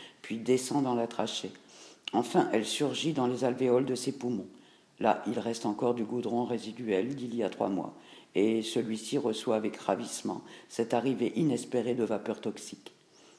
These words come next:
La nicotine passe rapidement dans le sang, remonte au cerveau. Cela valait presque le coup, le coup de s'en priver pour cette seconde. Ah, si vous saviez comme j'apprécie chaque bouffée.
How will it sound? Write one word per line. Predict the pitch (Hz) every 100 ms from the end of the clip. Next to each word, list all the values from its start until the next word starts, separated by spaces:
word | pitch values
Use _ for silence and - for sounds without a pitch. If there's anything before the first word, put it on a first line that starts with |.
| _ -
La | 101
nicotine | 117 160 160 135 - 131 120
passe | - 110 -
rapidement | 120 120 135 127 117
dans | 113
le | 107
sang, | - 87 - - - _ -
remonte | 101 101 104 104
au | 113
cerveau. | 113 92 85 82 - _ _ _ - - - _ _ _ _ _ _ - -
Cela | - 131
valait | 123 120 120
presque | - 143 139 156
le | 123 - -
coup, | 139 151
le | 101 127
coup | - 147
de | 113
s'en | 120 123
priver | - 123 139
pour | 139 117
cette | - 113 -
seconde. | 113 107 110 107 - - -
Ah, | 147 135
si | 127 - 120
vous | 139
saviez | - 120 123 147
comme | -
j'apprécie | 120 117 127 - -
chaque | - 117 110
bouffée. | 107 110 123